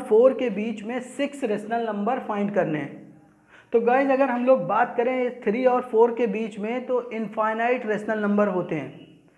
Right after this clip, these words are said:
लेकिन अब हमसे जितने rational number बोले जा रहे हैं उतने rational number हम लोग find out करेंगे और उसे राइट करेंगे।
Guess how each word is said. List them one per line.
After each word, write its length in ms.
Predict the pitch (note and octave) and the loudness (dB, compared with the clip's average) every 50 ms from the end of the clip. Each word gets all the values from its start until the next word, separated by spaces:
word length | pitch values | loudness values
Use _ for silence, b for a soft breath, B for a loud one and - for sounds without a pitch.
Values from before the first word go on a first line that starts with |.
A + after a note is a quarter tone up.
| b b b | b b b
लेकिन 340 | F#3+ G#3 G#3+ B3 A3+ - - - - | -2 0 0 -2 -4 -6 -6 2 6
अब 140 | A#3+ B3 A#3 | 6 6 6
हमसे 340 | G#3 A3+ A3+ A#3 G3+ C4 A#3 | 6 2 0 0 -2 -2 -4
जितने 420 | E3 D#3+ G3 G3+ G3+ A3+ A#3+ B3+ | -4 -4 -4 -4 -4 -4 0 2
rational 340 | A#3+ A#3 - A#3 A#3 A#3 A#3 | 2 2 0 0 -4 -4 -2
number 280 | A3+ A3 A3 A3+ A3 G3+ | -2 -2 -2 -2 -2 -2
बोले 320 | F3 F#3 F#3+ G3+ A3+ A#3+ | -2 -2 0 0 0 0
जा 140 | A3+ A#3+ A#3 | 2 4 4
रहे 140 | A#3 A#3+ B3 | 4 2 0
हैं 100 | - - | -2 -4
उतने 340 | F#3+ F#3+ - A3 A#3 B3 A#3 | -6 -6 -4 -4 -4 -2 -2
rational 380 | G#3+ G3+ G#3 G#3+ G#3+ G#3 G#3 | -2 -2 -2 -4 -4 -4 -2
number 240 | G#3 G3+ G#3 A#3 A3 | -2 0 0 0 0
हम 160 | G#3 G3+ G3+ | 0 0 -2
लोग 280 | G3 G#3+ A3 G#3 - - | 0 -2 -2 -2 -4 -4
find 260 | G3+ F3+ F#3 G#3 G#3+ A3 | -4 -2 -2 0 0 0
out 260 | A3 A3 G#3 G#3 A3 | 0 0 0 -2 -2
करेंगे 320 | A3+ G#3+ A3 A3+ A#3 B3 A#3+ | -2 -2 -2 -2 -2 -2 0
और 160 | A3 G#3 G3 | 0 0 0
उसे 300 | F3+ - A#3 B3 C4 B3+ B B B B B B B B E3+ | 0 0 0 0 0 -2 B B B B B B B B 2
राइट 320 | G3 G3+ F#3+ F3+ - - | 4 4 4 4 2 2
करेंगे। 320 | F3+ D3+ D#3 D3+ - - | 0 2 2 0 -2 -4